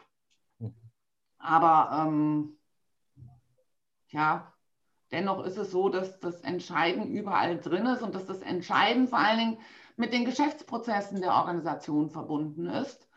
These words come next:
Speaker 2: Und dann natürlich das Ganze über die Kommunikation, äh,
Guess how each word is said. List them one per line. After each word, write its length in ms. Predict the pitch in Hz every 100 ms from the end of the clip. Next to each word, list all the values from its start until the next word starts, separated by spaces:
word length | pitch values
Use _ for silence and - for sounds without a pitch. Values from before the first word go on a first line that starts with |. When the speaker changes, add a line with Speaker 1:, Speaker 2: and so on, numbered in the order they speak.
| - _ _
Speaker 2:
Und 200 | - 175
dann 420 | 175 190 202 202 - _
natürlich 540 | 175 185 185 220 226 -
das 180 | 180 -
Ganze 260 | 170 208
über 160 | 202 175
die 140 | 165
Kommunikation, 1160 | - 180 190 196 190 190 180 - 180 196 208 196
äh, 420 | - 180 175 175